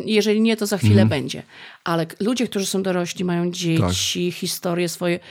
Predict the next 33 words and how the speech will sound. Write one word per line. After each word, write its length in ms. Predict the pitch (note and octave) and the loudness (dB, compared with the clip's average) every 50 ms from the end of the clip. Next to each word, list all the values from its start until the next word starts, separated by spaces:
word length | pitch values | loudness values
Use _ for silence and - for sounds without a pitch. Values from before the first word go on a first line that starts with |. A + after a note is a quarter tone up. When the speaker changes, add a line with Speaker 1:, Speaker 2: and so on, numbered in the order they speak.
| - - - | -20 -18 -12
Speaker 1:
to 120 | - - | -6 -2
nie 260 | G#3+ G#3 G3+ G3+ G3 G3 | 0 2 2 2 2 0
jest 140 | F#3 E3+ | 0 -2
takie 180 | - F3 - F3 | -4 -6 -8 -8
proste. 420 | E3 - E3+ E3 E3 - - E3+ | -6 -4 -4 -4 -4 -4 -4 -2
Najczęściej 440 | E3+ F#3 G#3 G3+ D4+ E4+ D#4+ - C4+ | 0 0 0 0 0 -2 0 0 -2
jak 60 | A#3+ | -2
poznaję 340 | - A3+ G3+ G#3 G3 F3+ F#3 | -2 -2 -2 0 0 0 -2
kogoś 280 | - A#3 A3 A3+ A3 - - - - - - - - - | -2 -4 -4 -4 -6 -8 -10 -14 -16 -16 -16 -10 -6 -4
i, 140 | G#3 G#3 G#3 - | -2 -2 -2 -2
i 240 | - B3 B3 - G#3+ | -2 -2 -2 -2 -4
że 80 | G#3+ - | -6 -6
tak 220 | - - A#3 A3+ | -6 -6 -6 -4
widzę, 200 | - B3 - C#4 | -4 -4 -2 -2
że 160 | - C#4+ C4+ - - _ - | 0 -2 -2 -4 -6 _ -6
o, 240 | - A4 D#5 - - - - - _ - - | -4 -4 -4 -4 -8 -18 -20 -20 _ -16 -12
fajny, 460 | - F#3+ F#3+ F#3+ F#3 G3+ A#3+ F#4 A4 - _ _ _ _ _ _ - | -6 -4 -4 -2 0 0 0 -2 -4 -6 _ _ _ _ _ _ -12
to 80 | - A#3 | -10 -6
się 100 | A3 A#3 | -6 -4
okazuje, 440 | A3+ A#3 A3+ G#3 A3 A3+ A3+ A3 G#3 | -4 -4 -4 -2 -2 -2 -2 -2 -2
że 200 | G3 G#3 G3 G3+ | -2 -2 -4 -4
oczywiście 440 | G3+ - G3+ F#3 G3+ G3 - - | -6 -6 -6 -6 -6 -6 -6 -8
zajęty 480 | F#3 F#3+ F#3+ - F#3 F#3 G3+ G3+ - G#3 | -8 -8 -6 -6 -6 -8 -8 -10 -10 -10
i 80 | G3+ - | -10 -10
to 100 | - G3+ | -12 -14
tak 240 | - - - - - | -16 -16 -16 -16 -18
tyle. 180 | - - - - - - - - | -18 -16 -14 -14 -14 -14 -4 0
Speaker 2:
Aśka, 360 | B2+ B2+ - - - G2 F2+ G2 | 2 2 2 2 0 -2 -4 -2
to 120 | - C#3 C#3+ | -2 0 2
wywróżmy 500 | D3+ E3+ D3 E3 E3+ D#3 - - A2+ G#2 | 2 2 2 4 2 2 2 2 0 0
ci 140 | - - | 0 0
chłopaka. 440 | G2+ G#2+ G2+ - - - - - F2 F#2 | 0 0 0 -2 -2 -4 -4 -4 -6 -4
Co, 320 | - - - F3+ F#3 - | -2 2 2 2 2 2